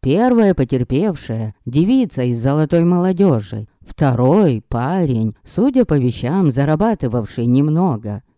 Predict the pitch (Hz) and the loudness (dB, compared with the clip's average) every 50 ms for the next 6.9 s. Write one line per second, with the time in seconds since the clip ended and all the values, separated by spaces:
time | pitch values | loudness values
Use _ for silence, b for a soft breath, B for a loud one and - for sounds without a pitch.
0 | _ _ _ 135 139 170 208 220 214 175 131 110 101 - _ - 127 143 151 156 | _ _ _ 0 2 2 2 2 2 2 2 0 -2 -6 _ -2 0 2 2 4
1 | 147 135 147 175 180 156 123 - - - _ _ - - - 202 233 247 220 151 | 2 2 0 0 -2 -2 -4 -6 -8 -16 _ _ -14 -2 2 4 6 6 6 4
2 | 123 110 - - 123 127 147 180 208 - - - 180 175 175 165 - - 123 131 | 2 0 -2 -4 -4 -2 -2 -4 -4 -6 -8 -6 -4 -4 -4 -6 -6 -4 -4 -4
3 | - - 143 139 139 131 - - 143 147 151 127 - 170 170 156 123 104 113 117 | 0 2 2 2 2 2 0 -2 -2 -2 -2 -2 0 0 0 0 0 -2 -6 -10
4 | 104 117 - _ _ _ - 120 120 113 117 139 147 170 214 220 180 117 - - | -12 -12 -14 _ _ _ -8 -8 -2 2 2 4 4 4 4 4 2 0 -2 -8
5 | _ _ _ - 202 220 208 - - 226 240 233 - - 127 107 110 107 107 110 | _ _ _ 0 2 2 2 2 2 2 2 0 0 0 -2 -2 -2 -2 -4 -4
6 | 104 104 - - _ - 120 131 151 196 220 214 208 208 196 196 190 | -6 -6 -10 -10 _ -4 -2 0 2 4 4 4 4 4 2 2 -2